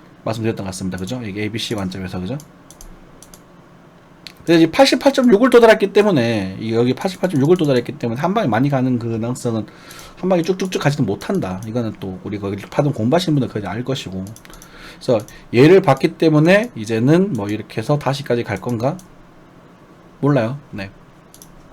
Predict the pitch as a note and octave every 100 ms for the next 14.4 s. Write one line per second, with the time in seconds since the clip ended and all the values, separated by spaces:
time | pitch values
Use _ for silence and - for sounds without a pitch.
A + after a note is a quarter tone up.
0 | - - D3 D3 B2 A2 C3+ A2+ G2+ F#2+
1 | G#2 - - - - - - - - -
2 | - - - - - - - - - F#2+
3 | G2+ - - - - - - - - -
4 | - - D#3 C#3 F3+ C4+ C4+ C4+ C#4 A2+
5 | G2+ B2 - - - - - A2+ B2+ -
6 | F3+ E3+ F3+ - - - - - B3+ A3
7 | F#3+ - A#3+ - - F#2 - A2+ A2 F3+
8 | - - - - - _ C#3 B2 C3 E3
9 | A#2 A#2 F3+ E3+ G3 A3+ D4 - - -
10 | - - - B3 A#3 D3 C#3 A#2+ - F#2
11 | - - - - C3 C#3 A#2 G2+ C#3+ B2+
12 | B2+ B2+ F#3 - - - - - B2+ -
13 | - G#3+ - - A#3+ - A#3 D3+ F#2+ -
14 | - F#2 G2+